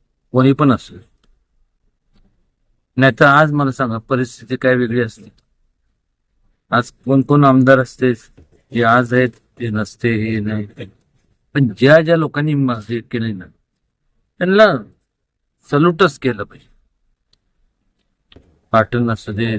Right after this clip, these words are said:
शंभूराज असू दे, अतुल, त्यांचं इकडं,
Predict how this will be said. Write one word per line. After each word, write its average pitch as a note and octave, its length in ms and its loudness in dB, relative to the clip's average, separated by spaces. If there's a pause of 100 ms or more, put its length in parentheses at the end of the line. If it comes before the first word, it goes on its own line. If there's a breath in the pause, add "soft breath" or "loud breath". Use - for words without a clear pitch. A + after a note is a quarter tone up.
शंभूराज G#2+ 520 -4
असू G#2 280 -10
दे, G2+ 140 -6 (580)
अतुल, G#2+ 420 -4
त्यांचं - 1500 -12
इकडं, G#2 800 0